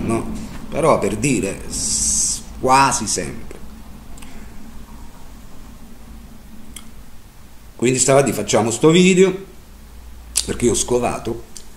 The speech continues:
una scuola, Sofia Charlotte Schul, un liceo scientifico, classico sarebbe.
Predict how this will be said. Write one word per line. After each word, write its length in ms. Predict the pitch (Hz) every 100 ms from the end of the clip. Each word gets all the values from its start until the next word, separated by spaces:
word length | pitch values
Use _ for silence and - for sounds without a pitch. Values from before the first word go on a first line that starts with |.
| - - - - -
una 100 | 73
scuola, 560 | - - 95 80 78 -
Sofia 560 | - 80 - 85 82 78
Charlotte 720 | - 85 73 80 - - 78 73 71 67 - -
Schul, 680 | - - - 85 82 73 71 73 - - - - - - - - 85
un 100 | 82
liceo 340 | 87 101 90
scientifico, 580 | 90 90 69 69 - -
classico 440 | - 76 - 67 -
sarebbe. 280 | - -